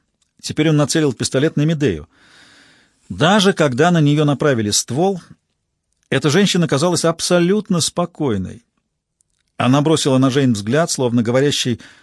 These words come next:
«Я его отвлекла, остальное за вами». Медея шагнула навстречу Джимми, приблизившись к нацеленному ей в грудь пистолету.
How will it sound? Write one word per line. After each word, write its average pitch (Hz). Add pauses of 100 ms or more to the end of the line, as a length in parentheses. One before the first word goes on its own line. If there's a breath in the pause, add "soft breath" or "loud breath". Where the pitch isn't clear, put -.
(120 loud breath)
«Я 117
его 104
отвлекла, 113
остальное 113
за 139
вами». 95 (680)
Медея 147
шагнула 156
навстречу 120
Джимми, 117 (1040 soft breath)
приблизившись 147
к -
нацеленному 143
ей 127
в 107
грудь 165
пистолету. 117